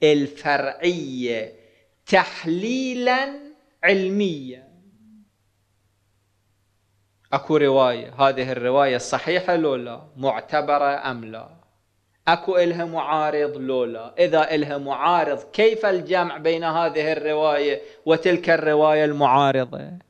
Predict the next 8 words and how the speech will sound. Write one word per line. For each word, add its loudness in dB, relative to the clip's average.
أكو 0
تكافؤ 0
لو 2
لا؟ 0
أكو 0
تراجيح 2
لو 0
لا؟ -8